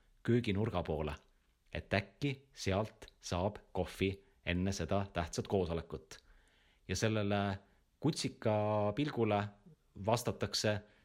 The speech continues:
teise süüdlasliku kutsika pilguga, aga meil see kohvinurgas, see kohviautomaat on remondis. Et, äh, kahjuks meil kohvi täna ei saa, aga, äh, koosolekuruumis on sellist mõnusat jäävet. Ja siis,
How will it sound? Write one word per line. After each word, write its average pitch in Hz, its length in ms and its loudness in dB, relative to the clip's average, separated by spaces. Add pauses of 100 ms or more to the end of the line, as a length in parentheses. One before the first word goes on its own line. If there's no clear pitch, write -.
teise 131 460 2
süüdlasliku 104 840 0
kutsika - 340 0
pilguga, 101 420 2 (580)
aga 107 160 0
meil 113 320 2 (440)
see 104 160 -2
kohvinurgas, 104 540 0
see - 80 -4
kohviautomaat 107 720 0
on 90 120 0
remondis. 98 580 2 (420)
Et, - 300 -10
äh, 90 120 -2
kahjuks 117 320 2
meil 95 260 0 (260)
kohvi 98 500 2 (500)
täna 113 180 4
ei 127 60 0
saa, 135 260 4 (460)
aga, 127 260 6 (420)
äh, 113 140 2
koosolekuruumis 117 720 2
on 98 100 0
sellist 101 280 0
mõnusat 98 440 0
jäävet. 90 520 -2 (920)
Ja 92 100 -2
siis, 110 440 -2